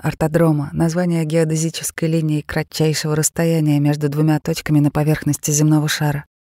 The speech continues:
то она на вылет пробьет жестянку концертного зала.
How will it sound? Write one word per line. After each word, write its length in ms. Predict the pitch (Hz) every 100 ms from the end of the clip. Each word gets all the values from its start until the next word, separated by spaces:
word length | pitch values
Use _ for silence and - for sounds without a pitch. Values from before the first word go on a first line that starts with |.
| _ _ _ _
то 160 | - 196
она 160 | 208 196
на 160 | 190
вылет 380 | 190 220 202 -
пробьет 440 | - 165 170 170
жестянку 540 | 165 160 - 170 165 -
концертного 600 | 160 165 180 - 160 156
зала. 360 | 156 160 170